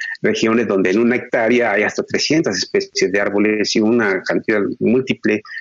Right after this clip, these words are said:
de, de organismos, de, de, de aves, murciélagos, mamíferos, etcétera. Por ejemplo, la región de los Tuxtlas en México, si contamos sus setecientas hectáreas, tiene más especies de plantas y animales que todo Gran Bretaña,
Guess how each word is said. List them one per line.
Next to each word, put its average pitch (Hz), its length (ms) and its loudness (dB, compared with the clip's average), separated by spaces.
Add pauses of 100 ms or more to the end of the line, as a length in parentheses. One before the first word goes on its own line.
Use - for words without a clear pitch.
de, 101 680 2
de 98 100 2
organismos, 120 760 2
de, 95 380 0
de, 98 420 0
de 98 260 0
aves, 113 460 0
murciélagos, 107 1000 0 (300)
mamíferos, 117 500 2
etcétera. 131 520 -2 (640)
Por 120 100 0
ejemplo, 123 600 2
la 117 220 2
región 117 260 0
de 175 80 4
los 120 180 0
Tuxtlas 151 380 0
en 117 80 4
México, 139 600 0
si 104 400 2
contamos 131 520 0
sus 131 200 0
setecientas - 720 0
hectáreas, 120 580 0
tiene 113 200 2
más 123 280 2
especies 123 500 0
de 117 80 -2
plantas 113 460 -2
y 113 40 2
animales 107 540 0
que 110 80 -2
todo 104 260 0
Gran 104 200 0
Bretaña, 104 500 0